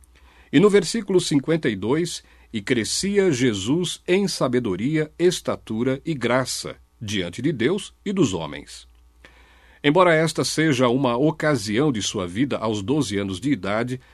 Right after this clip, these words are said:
ela descreve toda a sua vida, todo o período de seu desenvolvimento e crescimento. E lembre-se destas palavras:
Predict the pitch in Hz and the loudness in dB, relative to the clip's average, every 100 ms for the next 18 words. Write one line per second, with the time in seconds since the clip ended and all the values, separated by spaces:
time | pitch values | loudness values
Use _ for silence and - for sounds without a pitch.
0 | - 98 120 143 - 135 147 143 - 165 | -4 -2 0 -2 0 2 2 0 0 2
1 | 151 90 - 107 98 107 135 78 - 107 | 2 0 -4 -4 -2 0 -2 -2 -8 -2
2 | 123 135 147 131 190 123 98 - 135 127 | 0 2 2 2 0 -2 -2 -2 0 0
3 | 147 139 131 104 120 98 87 117 135 123 | 0 0 0 -2 -2 -2 -2 -2 -2 -2
4 | 131 - 120 90 76 - _ _ _ - | -2 0 -2 -2 -6 -16 _ _ _ -20
5 | - - - _ 104 127 190 185 170 156 | -20 -20 -20 _ 2 6 6 4 2 0
6 | 135 - 135 160 127 95 82 78 - | 0 -2 -2 0 2 0 -4 -12 -18